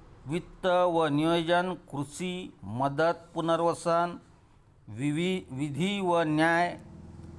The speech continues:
आणि कामगार. माधुरी मिसाळ नगरविकास, परिवहन, सामाजिक न्याय, वैद्यकीय शिक्षण, अल्पसंख्याक विकास व औकाफ.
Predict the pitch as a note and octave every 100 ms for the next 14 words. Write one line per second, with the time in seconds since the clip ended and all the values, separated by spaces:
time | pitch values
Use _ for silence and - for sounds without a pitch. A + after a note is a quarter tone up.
0 | - C#3 D3 D#3 F3 F#3+ F#3 D#3 A#2+ -
1 | - - - - - - - - A#2+ C#3+
2 | D#3+ E3 E3 F3 F#3+ F#3+ F#3+ - F3+ D3
3 | G#2+ - - - - - - - B2+ D3+
4 | D#3 F3+ F3+ E3+ F3+ F3+ F3+ - - -
5 | - - - - C#3+ D3 F3 E3+ D#3+ F3
6 | F3 F3+ - - - - - - C3+ C#3+
7 | D#3+ D#3 D#3+ D3 C3+ C#3 D#3+ E3 E3+ F3
8 | E3+ - - - - - - - A2 C3+
9 | D3 C#3+ D#3+ D#3 D3 B2 D3+ - - E3
10 | E3+ F3 - - - - - C#3+ C#3 D#3+
11 | D#3 D#3 D#3 E3+ F3 D#3 B2+ B2+ D#3+ D#3
12 | D#3+ - D3+ D#3 - - - D#3 D#3+ D#3+
13 | C#3 -